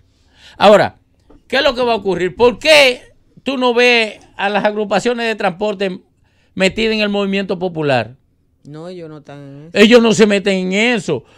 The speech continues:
Speaker 1: Oye, oye lo que va a ocurrir. A ellos le van a dar lo de ellos. Y, y van a, y va a quedarse el mismo precio de combustible para los demás.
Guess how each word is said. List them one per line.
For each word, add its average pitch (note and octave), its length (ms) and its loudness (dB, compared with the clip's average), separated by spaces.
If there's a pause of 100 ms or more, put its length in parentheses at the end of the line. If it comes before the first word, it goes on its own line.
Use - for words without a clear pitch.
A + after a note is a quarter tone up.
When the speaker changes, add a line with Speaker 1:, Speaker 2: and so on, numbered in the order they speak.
(140)
Speaker 1:
Oye, G#3+ 560 6
oye C4+ 240 2
lo D4 120 4
que B3 80 -2
va B3+ 100 2
a - 40 2
ocurrir. F3+ 380 -2
A G#3+ 120 4
ellos D4 180 0
le C#4 80 0
van C4+ 160 -2
a B3+ 80 0
dar B3+ 160 2
lo A#3+ 140 2
de G#3 180 4
ellos. C#3 360 0 (1600)
Y, A#3 320 0
y C4 260 2
van C4 220 4
a, C#4 140 2
y C4 100 -2
va B3 100 4
a C4+ 60 2
quedarse B3+ 380 0
el A#3+ 80 2
mismo C4 300 -2
precio B3 340 2
de A3+ 100 4
combustible A3 640 -2
para F#3+ 260 0
los F3 180 0
demás. D3 540 -2